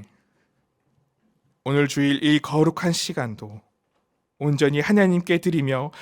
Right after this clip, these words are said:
하나님으로 채워지도록 붙들어 주시니 감사를 드립니다. 그리고 우리의 삶의 모든 순간에 늘 찾아오셔서 결코 우리를 홀로 두지 않으시고 우리와 동행하심으로 말미암아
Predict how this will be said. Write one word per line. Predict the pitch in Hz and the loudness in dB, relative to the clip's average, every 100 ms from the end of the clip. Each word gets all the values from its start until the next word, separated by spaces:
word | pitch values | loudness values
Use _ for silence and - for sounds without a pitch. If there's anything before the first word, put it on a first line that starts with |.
| - - | -20 -8
하나님으로 | - 220 214 202 190 190 | 4 6 8 6 6 4
채워지도록 | - 226 208 185 175 135 123 120 _ _ | 2 2 2 0 -4 -4 -6 -10 _ _
붙들어 | - 151 151 139 | -6 -4 0 0
주시니 | 127 143 - 113 104 110 | 0 -4 -4 -6 -8 -12
감사를 | - 143 139 135 123 | -12 -10 -8 -8 -8
드립니다. | 127 127 135 101 98 - _ _ _ _ _ _ _ _ _ _ _ _ - | -6 -6 -6 -10 -20 -20 _ _ _ _ _ _ _ _ _ _ _ _ -4
그리고 | 151 143 147 | 0 4 4
우리의 | 147 143 143 | 4 6 4
삶의 | - 165 160 | 2 4 4
모든 | 156 160 185 180 | 6 8 8 8
순간에 | - 190 180 180 185 | 6 8 8 8 8
늘 | 214 226 | 8 8
찾아오셔서 | 226 208 196 190 160 170 139 - 120 127 _ _ _ - _ | 6 2 4 4 4 0 -2 -4 -8 -12 _ _ _ -20 _
결코 | - 190 190 208 | 4 4 8 8
우리를 | 196 202 190 | 8 6 6
홀로 | 190 269 269 240 | 6 6 8 8
두지 | 240 190 220 | 6 4 4
않으시고 | 151 175 - 113 - 117 _ - - - _ | 2 0 -4 -8 -14 -16 _ -20 -20 -20 _
우리와 | 175 180 175 170 175 | 4 8 10 10 8
동행하심으로 | 196 220 220 226 220 233 202 202 | 6 6 6 2 -2 0 4 4
말미암아 | 196 180 190 202 107 131 117 | 4 4 4 2 0 -4 -6